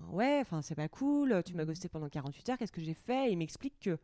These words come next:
Speaker 2: Ça fait quand même deux fois en peu de temps qu'il te fait déjà le coup
Speaker 1: Exactement.
Speaker 2: un peu de, je, je t'envoie
Speaker 1: Ouais.
Speaker 2: bouler, puis après je reviens pas, je suis désolé.
Speaker 1: Exactement.
Speaker 2: Ouais.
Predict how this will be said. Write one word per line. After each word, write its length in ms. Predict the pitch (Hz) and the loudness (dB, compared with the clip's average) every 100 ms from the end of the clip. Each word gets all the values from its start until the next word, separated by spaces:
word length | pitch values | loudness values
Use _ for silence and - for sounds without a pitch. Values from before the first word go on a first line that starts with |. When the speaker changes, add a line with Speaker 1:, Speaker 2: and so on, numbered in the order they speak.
| - | -8
Speaker 2:
Ça 120 | - | -4
fait 120 | 113 | 0
quand 100 | 113 | 4
même 160 | 98 92 | 6 6
deux 140 | 98 | 6
fois 220 | 110 127 120 | 6 6 4
en 80 | 98 | 4
peu 100 | 101 | 2
de 60 | |
temps 240 | - 127 127 | 2 2 2
qu'il 140 | - | -4
te 60 | - | -6
fait 120 | - | -4
déjà 180 | 95 92 | 0 0
le 80 | 98 | 0
coup 140 | - | 4
Speaker 1:
Exactement. 420 | 107 98 98 107 | 6 6 8 8
Speaker 2:
un 20 | 104 | 8
peu 100 | 101 | 6
de, 720 | 95 98 92 90 92 92 92 | 6 4 4 4 4 2 0
je, 680 | 92 98 98 95 92 92 92 | -2 0 4 4 4 2 0
je 120 | - | -4
t'envoie 680 | - 92 92 98 95 92 92 190 | -2 0 2 2 4 2 2 4
Speaker 1:
Ouais. 120 | 180 | 6
Speaker 2:
bouler, 300 | 107 117 127 | 8 8 8
puis 160 | - | 6
après 260 | 92 - 104 | 2 4 2
je 80 | 98 | 4
reviens 220 | 92 104 | 4 4
pas, 180 | 110 110 | 2 0
je 60 | - | -2
suis 120 | 95 | -2
désolé. 400 | 95 92 90 98 | 0 0 0 2
Speaker 1:
Exactement. 580 | 123 131 127 170 151 - - | 2 2 2 -2 -4 -6 -6
Speaker 2:
Ouais. 180 | 98 95 | -2 -2